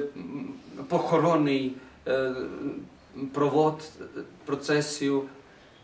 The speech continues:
І до матері говорить, що не плач. Доторкнувся. А,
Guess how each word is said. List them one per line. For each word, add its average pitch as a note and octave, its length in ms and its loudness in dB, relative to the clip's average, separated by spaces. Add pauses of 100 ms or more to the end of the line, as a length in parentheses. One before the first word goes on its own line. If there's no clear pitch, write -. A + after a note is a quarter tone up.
(640)
І D#3+ 80 2
до D#3+ 140 8
матері E3 380 6
говорить, C#3 420 2
що - 360 0 (1120)
не F#3 120 4
плач. F#3 540 -4 (1700)
Доторкнувся. F#3+ 920 6 (1500)
А, C#3+ 340 10